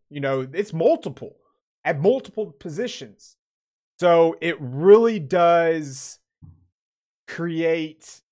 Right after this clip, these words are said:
a more volatile atmosphere in the N B A that we're not used to seeing at any other point in the season. Okay. Norm-, uh,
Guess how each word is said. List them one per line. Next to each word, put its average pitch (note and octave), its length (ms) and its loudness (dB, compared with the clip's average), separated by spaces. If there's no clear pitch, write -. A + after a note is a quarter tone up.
a D#3 100 -4
more D#3 220 -4
volatile D3 720 -4
atmosphere D3+ 600 -10
in C#3 180 -14
the C3+ 140 -12
N C3+ 120 -12
B B2+ 140 -10
A C#3+ 100 -6
that C#3 140 -10
we're A#2+ 80 -14
not B2+ 240 -12
used C#3 200 -18
to A#2+ 60 -20
seeing C#3+ 340 -14
at B2+ 120 -16
any D3 240 -10
other C3+ 160 -6
point C3 280 -14
in A#2 60 -12
the G2+ 60 -16
season. G2+ 360 -18
Okay. A#2 220 -10
Norm-, G#3+ 340 -4
uh, F3 140 -8